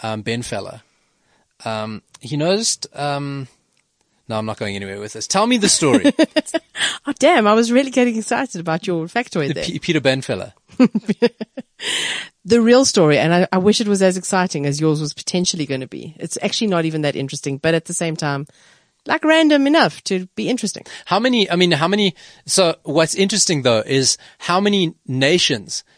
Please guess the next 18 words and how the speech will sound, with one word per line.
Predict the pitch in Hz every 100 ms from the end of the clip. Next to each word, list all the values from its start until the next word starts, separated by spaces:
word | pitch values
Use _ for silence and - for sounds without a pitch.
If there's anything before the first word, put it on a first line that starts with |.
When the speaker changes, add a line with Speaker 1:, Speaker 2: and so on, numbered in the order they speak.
| -
Speaker 1:
have | 147 131
had | 143 139
a | 123
song | - - 147 123 131
about | 139 139 131
the | 123
way | 123 131
they | 120 135
walk. | 139 - _ - _ _ _
You | -
know, | 139
"Why | 143 143
don't | 175 175
you | 170 156 - _ _ _ -
walk | 120 143 -
like | 127 -
a |
Libyan | 117 117 107 123